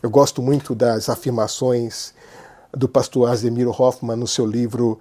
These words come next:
A Missão Urbana, a, a, a cidade, a cidade na missão de Deus, que ele diz que a igreja são essas primícias da nova criação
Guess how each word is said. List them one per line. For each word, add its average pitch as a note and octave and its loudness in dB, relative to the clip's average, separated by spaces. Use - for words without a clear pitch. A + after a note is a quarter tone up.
A B2 0
Missão B2 0
Urbana, A#2 0
a, A2 0
a, A2 0
a - 2
cidade, B2+ 0
a C3+ -4
cidade B2+ 0
na B2+ -2
missão B2 -4
de A2 -8
Deus, A2 -2
que - 2
ele C3 4
diz B2 -2
que - -2
a C#3 0
igreja C3 0
são E3+ 2
essas D#3 -2
primícias D3 -2
da C#3 -2
nova B2+ -2
criação A#2 -4